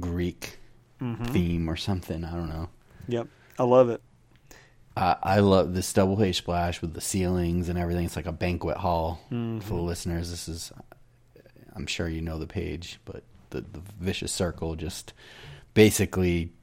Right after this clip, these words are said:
Speaker 1: murdered a whole group of, I guess, mobsters is what it amounts to.
Speaker 2: Yeah. Dart's been cleaning house with all the local, like, mobster types.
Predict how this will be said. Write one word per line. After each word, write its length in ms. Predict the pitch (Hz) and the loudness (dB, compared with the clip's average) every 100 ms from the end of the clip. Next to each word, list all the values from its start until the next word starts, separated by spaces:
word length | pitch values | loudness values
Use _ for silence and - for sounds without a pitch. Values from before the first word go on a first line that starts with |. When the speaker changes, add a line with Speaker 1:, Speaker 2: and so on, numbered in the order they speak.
| _ _ _ _ _ _ _ - - - | _ _ _ _ _ _ _ -20 -18 -6
Speaker 1:
murdered 800 | 90 87 90 90 85 82 85 90 - | -2 2 4 4 4 2 -2 -6 -6
a 60 | |
whole 220 | 92 90 | -2 0
group 300 | 85 82 85 | -2 -2 -4
of, 140 | 85 82 | -4 -4
I 120 | 82 | -2
guess, 300 | 85 90 - | -2 -4 -4
mobsters 680 | 92 80 87 - 120 120 - | -2 0 0 0 0 0 -2
is 140 | 104 | -4
what 240 | 117 120 - - - - - | -2 -4 -6 -10 -10 -6 -2
it 100 | 107 | 0
amounts 360 | 113 120 - | 0 -2 -4
to. 220 | - 123 117 | -4 -4 0
Speaker 2:
Yeah. 400 | 165 165 123 113 104 - - - 127 | 6 8 6 2 -4 -10 -10 -8 4
Dart's 340 | 139 160 156 | 6 6 4
been 180 | 151 139 | 2 2
cleaning 440 | - 151 147 135 | 2 4 6 4
house 380 | 127 127 127 - | 4 4 2 0
with 120 | 117 | 2
all 160 | 120 120 | 4 6
the 80 | 117 | 4
local, 420 | 113 117 113 117 | 4 4 4 2
like, 180 | 107 107 | 2 -2
mobster 560 | 113 107 113 - 110 101 | -2 -4 -4 -6 -8 -4
types. 560 | 113 98 95 - - | -2 -2 -4 -6 -8